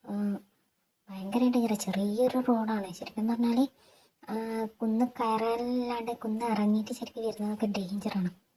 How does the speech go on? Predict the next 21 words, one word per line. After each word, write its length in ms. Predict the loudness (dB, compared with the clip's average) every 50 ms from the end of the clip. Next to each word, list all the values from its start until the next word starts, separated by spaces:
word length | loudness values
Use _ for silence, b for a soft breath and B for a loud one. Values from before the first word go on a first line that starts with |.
| _ _ -14
നമ്മളിപ്പോൾ 300 | -8 -8 -6 -2 0 2
ഊട്ടിയിലെത്തി 580 | 2 2 2 2 2 2 2 2 -2 -2 -4 -4
കേട്ടോ. 160 | -4 -4 -4
അപ്പോൾ 240 | -8 -8 -8 -8 -8
കുന്ന് 320 | -6 -6 -6 -4 -4 -4 -4
കയറുന്ന 320 | -6 -6 -6 -6 -6 -6
വീഡിയോ 300 | -4 -4 -4 -4 -2 -2
ഒന്നും 160 | -2 -2 -2 -4 -6 B B B B B B
ശരിക്കും 260 | -12 -10 -6 -4 -4
പറഞ്ഞാൽ 220 | -4 -2 -2 -2 -4
എടുത്തിട്ടില്ല. 480 | -4 -8 -12 -10 -4 0 2 4 4 2 2 -2 -10 _ _ _ _ _ _ _ _ _ _ _ _ _
ശരിക്കും 320 | _ _ _ _ -4 0 0
പറഞ്ഞാൽ 160 | 2 2 2
വീഡിയോ 360 | 2 2 4 4 4 6 6
എടുക്കണോ, 400 | 6 4 4 2 2 2 2 2 2 0 B B B B
ഇതൊക്കെ 320 | B B -8 -6 -6 -6 -4
കാഴ്ചകളൊക്കെ 760 | 0 2 2 4 4 2 2 2 4 4 4 4 4 4 2 2 2
ആസ്വദിക്കണോ 600 | 2 0 0 0 0 0 0 0 -2 0 0 2
എന്നുള്ള 260 | 2 2 2 2 2 2 0 B B B B B B -8
സംശയത്തിലാണ് 680 | -4 -2 -2 -2 -2 -2 -2 0 0 2 2 2 0 0
ഞാൻ. 220 | -2 -4 -6